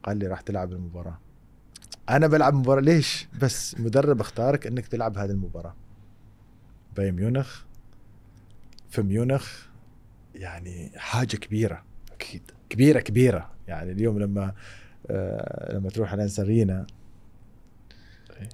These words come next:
Speaker 1: ملعب يعني واحد من أعرق الملاعب،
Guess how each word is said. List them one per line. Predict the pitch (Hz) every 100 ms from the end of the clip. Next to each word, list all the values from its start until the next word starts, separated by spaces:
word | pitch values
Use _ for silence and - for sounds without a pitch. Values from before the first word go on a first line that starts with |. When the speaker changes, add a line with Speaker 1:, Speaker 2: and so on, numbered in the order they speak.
| 104
Speaker 1:
ملعب | 113 120 95 82 87
يعني | 76 80 80 50 50 - - - - - - - - - - - - - - - - - - -
واحد | 120 107 101
من | 101 -
أعرق | 117 107 107
الملاعب، | 98 98 107 139 135 147